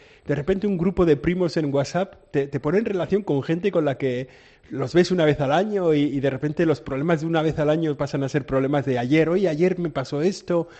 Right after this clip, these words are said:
hoy he tenido tal, o, o he encontrado un trabajo nuevo". O sea, junta mucho a las personas, une mucho a las personas, tiene muchas virtudes el mundo digital. Y tiene el problema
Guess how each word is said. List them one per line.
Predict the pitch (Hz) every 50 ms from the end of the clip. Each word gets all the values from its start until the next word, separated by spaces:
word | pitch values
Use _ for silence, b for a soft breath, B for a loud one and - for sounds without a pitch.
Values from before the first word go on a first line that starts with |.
| B B B
hoy | B 131 156 175 185 180 170
he | 160
tenido | 160 160 151 160 156 151 143 143
tal, | 139 156 165 185 190 180
o, | 160 147 147
o | 156 151 147 143 139 139 135 139 143 143
he | 151
encontrado | 156 175 165 - 160 147
un | 135
trabajo | - 131 139 - - 123
nuevo". | 127 151 180 175 175 165 170 B B B B B B B B B B B B
O | -
sea, | - 175 151
junta | - - 190 226 233 226 220 - 220 180
mucho | 165 175 185 - - 185
a | 165
las | 156 135 -
personas, | - - 143 123 - - 135 131 127 127 - -
une | - 185 196 202 196
mucho | 175 151 160 156 - -
a | 131
las | 127 120 -
personas, | - 135 117 - - 139 127 117 117 -
tiene | - - 185
muchas | 190 190 185 - 190 - -
virtudes | 139 127 - - - 139 139 135 127 113 113 -
el | 131 127
mundo | 131 131 123
digital. | 123 123 - - 127 - 123 113 139 - B B B B B B B B
Y | 165
tiene | - 226 220 240
el | 233 226
problema | - 208 202 190 202 208 196 180 156 151 156 180